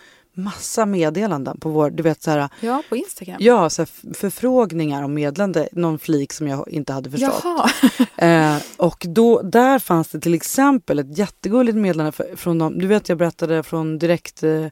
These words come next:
Speaker 1: avsnittet från Ryssland,
Speaker 2: Mm.
Speaker 1: så var ju vi ett gäng med svenskar som var på det
Speaker 2: Just
Speaker 1: där
Speaker 2: det.
Speaker 1: seminariet. Och då hade de skickat ett jättegulligt
Speaker 2: Aha.
Speaker 1: meddelande och bjudit in mig på en middag.
Speaker 2: Men grejen är,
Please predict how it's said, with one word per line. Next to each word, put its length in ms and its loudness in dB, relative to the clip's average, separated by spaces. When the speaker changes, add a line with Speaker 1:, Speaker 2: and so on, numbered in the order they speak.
Speaker 1:
avsnittet 540 -2
från 140 -2
Ryssland, 320 0
Speaker 2:
Mm. 100 -2
Speaker 1:
så 120 -6
var 160 2
ju 100 2
vi 120 -2
ett 120 -6
gäng 420 2
med 100 -2
svenskar 400 -4
som 160 -6
var 140 -4
på 140 -6
det 60 -2
Speaker 2:
Just 160 -2
Speaker 1:
där 80 -10
Speaker 2:
det. 60 -8
Speaker 1:
seminariet. 520 -4
Och 60 -8
då 60 -4
hade 260 0
de 300 2
skickat 280 -2
ett 140 -4
jättegulligt 520 2
Speaker 2:
Aha. 100 4
Speaker 1:
meddelande 360 4
och 80 0
bjudit 300 2
in 180 2
mig 100 -4
på 120 -6
en 120 0
middag. 520 4
Speaker 2:
Men 100 2
grejen 240 4
är, 160 2